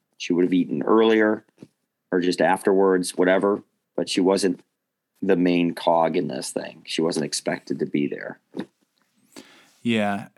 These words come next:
Speaker 2: and I just keep, I just keep coming back to, like I said, the, the people sitting around, you know, sort of talking, enjoying their meal. It just, it feels like one of those,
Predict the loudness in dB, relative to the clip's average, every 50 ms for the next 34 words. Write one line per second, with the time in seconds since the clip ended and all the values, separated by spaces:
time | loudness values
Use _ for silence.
0 | -20 -18 -10 -6 -4 -2 0 0 0 -2 -4 -6 _ _ _ _ _ _ _ _
1 | _ _ _ _ _ _ -6 -2 0 0 0 0 -2 -4 -4 -6 -6 -6 -6 -6
2 | -4 -2 0 0 0 0 -2 -2 -2 -4 -4 -4 -6 -6 -4 -4 -2 -2 -4 -4
3 | -4 -4 -6 -6 -8 -12 -20 -20 -18 -10 -8 -8 -6 -6 -8 -8 -8 -10 -10 -12
4 | -14 -16 _ _ -20 -20 _ _ -14 -12 -10 -6 -6 -6 -6 -4 -6 -6 -6 -6
5 | -6 -10 -12 -8 -4 -4 -2 -2 -4 -6 -8 -12 _ _ -20 -20 _ _ _ _
6 | _ _ _ _ _ _ -14 -10 -2 0 0 2 2 0 0 0 0 0 0 0
7 | 0 0 0 0 0 0 0 0 0 2 2 2 0 -2 -4 -8 -16 -18 _ -10
8 | -6 -4 -4 -2 -2 -4 -4 -6 -8 _ _ -16 -10 -8 -6 -6 -8 -10 -12 _
9 | _ -20 -16 -8 -4 0 0 0 0 0 0 0 2 2 2 0 0 0 0 0
10 | 0 -2 -2 -4 -4 -4 -4 -6 -6 -4 -4 -4 -4 -6 -4 -2 0 0 0 -2
11 | -6 -16 -8 -2 0 0 0 0 -2 -2 -4 -6 -8 -6 -4 -4 -4 -4 -4 -6
12 | -6 -6 -6 -4 -4 -6 -8 -10 -12